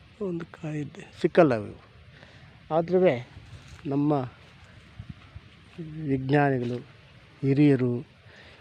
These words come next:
ಇವರೆಲ್ಲ ಇದನ್ನು ಕಾಪಾಡ್ಕೊಂಡು ಬಂದವ್ರೆ. ಸ್ನೇಹಿತರೆ, ಇವೆಲ್ಲ ನಾವು ನೋಡಬೇಕು, ಅದರನ್-, ಅದರಿಂದ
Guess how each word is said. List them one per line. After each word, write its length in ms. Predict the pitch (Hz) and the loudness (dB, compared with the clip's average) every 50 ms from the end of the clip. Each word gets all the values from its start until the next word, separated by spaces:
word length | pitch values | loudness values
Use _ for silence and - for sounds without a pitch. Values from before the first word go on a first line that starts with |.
| - - - | -20 -8 -4
ಇವರೆಲ್ಲ 360 | 139 139 131 135 139 147 147 143 135 - - - - | -2 0 2 2 2 2 2 0 -2 -2 -8 -8 -6
ಇದನ್ನು 320 | 143 135 147 147 151 180 196 - - - - _ - - - - - | -4 -2 0 0 0 0 -2 -4 -14 -20 -20 _ -20 -20 -20 -12 -8
ಕಾಪಾಡ್ಕೊಂಡು 560 | 135 120 135 - 143 143 139 - 165 135 107 101 | -8 -8 -4 -4 -4 -4 -2 -4 -6 -6 -6 -8
ಬಂದವ್ರೆ. 360 | 104 101 87 87 90 - - - - - - - - - - - - - - - - - - - - - - - - - - - - - - - - - - - - - - - - - - - - - - - - - - | -10 -12 -14 -14 -16 -18 -20 -20 -20 -20 -20 -20 -20 -20 -20 -20 -20 -20 -20 -20 -20 -20 -20 -20 -20 -20 -20 -20 -20 -20 -20 -20 -20 -20 -20 -20 -20 -20 -20 -20 -20 -20 -20 -20 -20 -20 -20 -20 -20 -20 -20 -20 -20 -20 -20
ಸ್ನೇಹಿತರೆ, 580 | - - 151 151 147 - 143 143 127 131 143 - - - - - - - - - - - - - - - - - - - - - - - - - - - _ - - - - - - - | -8 -2 0 0 0 2 0 0 -2 -2 -6 -14 -18 -18 -18 -18 -18 -18 -20 -20 -20 -20 -20 -20 -20 -20 -20 -20 -20 -20 -20 -20 -20 -20 -20 -20 -20 -20 _ -20 -20 -20 -20 -16 -6 -2
ಇವೆಲ್ಲ 340 | 160 156 156 160 160 156 156 147 135 139 143 - - - - - - - _ - - - | 0 2 4 4 4 2 0 0 -2 -6 -8 -12 -16 -20 -20 -20 -20 -20 _ -20 -14 -8
ನಾವು 500 | - 135 135 131 131 123 123 123 127 - - - - - - - - - - - - - - - - - - - - - _ _ - 131 | -6 -2 -2 -2 -2 -2 -4 -6 -10 -14 -20 -20 -20 -20 -20 -20 -20 -20 -20 -20 -20 -20 -20 -20 -20 -20 -20 -20 -20 -20 _ _ -6 -4
ನೋಡಬೇಕು, 720 | 131 135 135 131 135 131 127 - - 135 131 - - - - - - - - - - - - - - - - - - - - - - - | -2 -2 -2 -2 -4 -4 -4 -6 -6 -4 -4 -4 -6 -12 -18 -20 -20 -20 -20 -20 -20 -20 -20 -20 -20 -20 -20 -20 -20 -20 -20 -20 -10 -4
ಅದರನ್-, 520 | 135 127 123 135 127 131 127 131 127 127 - - | -4 -2 -2 0 -2 0 0 0 -2 -2 -4 -2
ಅದರಿಂದ 360 | 123 139 131 135 135 135 | -2 0 2 2 2 2